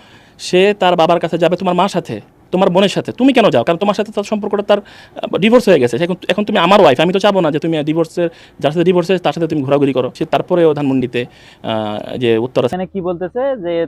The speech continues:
Speaker 2: তার বাচ্চাকে নাকি দেখা করতে দিতেছে না, তার বাবার সাথে দেখা করতে দিতেছে না, যে তার আগের বাবা, মানে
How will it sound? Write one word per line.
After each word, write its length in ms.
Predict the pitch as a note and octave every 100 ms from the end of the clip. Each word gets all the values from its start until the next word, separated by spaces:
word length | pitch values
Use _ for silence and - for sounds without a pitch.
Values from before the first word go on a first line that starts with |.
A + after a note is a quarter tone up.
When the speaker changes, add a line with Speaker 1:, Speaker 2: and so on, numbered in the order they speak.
| -
Speaker 2:
তার 160 | D#3+
বাচ্চাকে 460 | D3 D3 - D#3+ F3
নাকি 340 | F3 E3 F3
দেখা 260 | D#3 C#3 D#3
করতে 200 | D#3+ D#3+
দিতেছে 340 | D#3 D3 D3
না, 100 | D#3+
তার 160 | D#3 D3
বাবার 240 | C#3+ C#3+ C#3
সাথে 220 | D#3+ D3+
দেখা 140 | C#3+
করতে 200 | C#3+ D3
দিতেছে 180 | C#3 D3+
না, 100 | D3
যে 160 | C#3 D3 _ _ _
তার 120 | D#3+ -
আগের 280 | D#3 D#3 D3
বাবা, 380 | C3+ A#2+ A#2+
মানে 340 | A#2 B2 A#2+